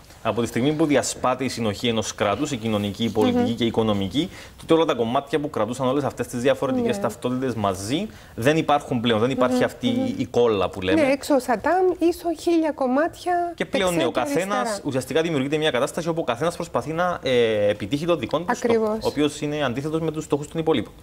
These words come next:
Speaker 2: Ναι. Λοιπόν, πάμε στον κύριο Φιλίππου.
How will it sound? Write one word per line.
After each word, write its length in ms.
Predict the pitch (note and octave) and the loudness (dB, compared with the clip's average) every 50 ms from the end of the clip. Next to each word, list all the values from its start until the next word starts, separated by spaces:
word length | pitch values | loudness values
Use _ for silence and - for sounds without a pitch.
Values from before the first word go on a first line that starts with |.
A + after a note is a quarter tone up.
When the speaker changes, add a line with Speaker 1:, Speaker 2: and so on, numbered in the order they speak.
| - B3 | -4 -2
Speaker 2:
Ναι. 100 | A#3+ A3+ A3+ - - - - - - - - - - - - - | -2 -4 -4 -8 -12 -20 -20 -20 -12 -6 -6 -6 -6 -6 -6 2
Λοιπόν, 200 | - B3 A#3+ G#3+ - | 4 4 4 4 4
πάμε 180 | - B3+ C4+ D4+ | 2 4 4 4
στον 180 | D4 - C#4+ | 2 2 2
κύριο 220 | B3 B3+ B3 B3+ B3+ | 2 4 4 4 2
Φιλίππου. 600 | B3+ - B3 A3+ A3+ A3+ - - - D#4+ F4 G4 | 2 0 0 2 2 0 -2 0 2 2 2 2